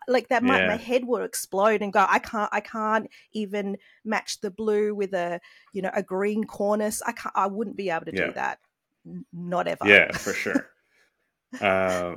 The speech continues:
Speaker 2: yeah, I'm, I'm, I'm such a stickler for, you know, matching whatever it is I'm doing. Uh,
Speaker 1: Oh, yeah.
Speaker 2: and, you know, a lot of times for me,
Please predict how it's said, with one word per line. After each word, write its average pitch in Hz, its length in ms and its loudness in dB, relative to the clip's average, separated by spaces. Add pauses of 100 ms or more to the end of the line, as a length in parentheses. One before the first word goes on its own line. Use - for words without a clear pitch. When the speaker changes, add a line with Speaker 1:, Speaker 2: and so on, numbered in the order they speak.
(160)
Speaker 2:
yeah, 98 340 8
I'm, 110 320 8
I'm, 113 480 6
I'm 110 240 8
such 107 380 2
a 101 60 4
stickler 95 600 2
for, 85 720 -2 (240)
you 98 120 -6
know, 90 160 -2
matching 90 640 0
whatever 87 380 2
it 87 80 0
is 85 80 -10
I'm 87 200 -4
doing. 85 420 -2 (640)
Uh, 85 520 -2 (120)
Speaker 1:
Oh, 92 120 0
yeah. 82 160 0
Speaker 2:
and, 78 220 -12 (280)
you 117 160 0
know, 107 400 4
a 110 80 2
lot 101 160 8
of 110 80 0
times 117 240 2
for 101 160 -6
me, 95 540 2